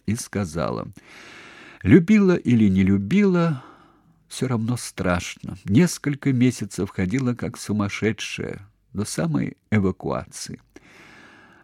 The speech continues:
"А ты разве уезжала?" спросил Артемьев. "Нет, просто когда началось всё это в Москве,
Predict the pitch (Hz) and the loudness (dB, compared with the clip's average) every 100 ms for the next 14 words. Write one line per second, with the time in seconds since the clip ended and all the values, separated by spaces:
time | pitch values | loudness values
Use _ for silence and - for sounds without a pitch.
0 | - 92 104 92 85 87 87 95 92 87 | -4 -2 2 2 2 2 2 4 4 4
1 | 92 175 147 85 - _ _ _ _ - | 0 0 -2 -4 -12 _ _ _ _ -8
2 | 95 87 - 85 90 - 90 82 85 - | -2 -2 -2 -4 -4 -4 -6 -6 -8 -6
3 | 143 185 - _ 131 170 - 117 104 95 | -2 -2 -4 _ 0 0 -2 -6 -2 0
4 | 104 113 110 104 104 101 104 113 - 98 | 2 2 2 2 2 0 0 -2 -2 -2
5 | 95 95 90 92 - - 123 175 165 | 0 -2 0 -2 -4 -6 -2 0 -2